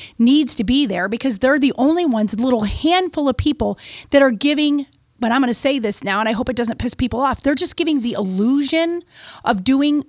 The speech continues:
stuff for us that are the Make America Great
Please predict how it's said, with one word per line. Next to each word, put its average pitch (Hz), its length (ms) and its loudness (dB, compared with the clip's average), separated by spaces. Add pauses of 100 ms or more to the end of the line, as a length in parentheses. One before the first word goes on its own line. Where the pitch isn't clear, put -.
(120)
stuff 226 460 -2
for - 360 -2
us 180 400 0 (280)
that 247 120 2
are 254 80 4
the 233 80 2
Make 240 260 2
America 233 440 0
Great 247 420 0